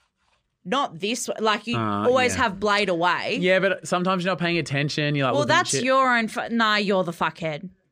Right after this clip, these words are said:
Speaker 1: If you're not paying attention when you're washing a knife, you are, like, asking for trouble.
Speaker 2: Asking for it.
Speaker 1: You're asking
Speaker 2: You're saying
Speaker 1: for
Speaker 2: I was asking
Speaker 1: trouble.
Speaker 2: for it.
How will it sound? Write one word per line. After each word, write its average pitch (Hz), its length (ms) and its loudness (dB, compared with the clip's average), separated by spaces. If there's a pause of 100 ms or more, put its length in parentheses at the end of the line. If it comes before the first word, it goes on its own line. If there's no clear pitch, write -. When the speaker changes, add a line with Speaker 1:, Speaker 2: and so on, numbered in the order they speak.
(1200)
Speaker 1:
If 262 160 -6
you're 381 120 4
not 427 140 2
paying 403 200 2
attention 349 260 -2
when 311 140 0
you're 254 100 2
washing 214 460 0
a 196 60 -2
knife, 180 420 -2
you 220 160 0
are, 185 360 4
like, 170 480 -2 (460)
asking 175 800 -2
for 180 380 2
trouble. 175 340 4
Speaker 2:
Asking 220 220 4
for 147 280 4
it. - 140 -6 (160)
Speaker 1:
You're 220 180 0
asking 214 360 2
Speaker 2:
You're 208 60 2
saying 180 180 6
Speaker 1:
for 175 40 6
Speaker 2:
I 170 40 6
was 151 100 4
asking 147 320 4
Speaker 1:
trouble. 110 200 0
Speaker 2:
for - 40 -6
it. - 60 -16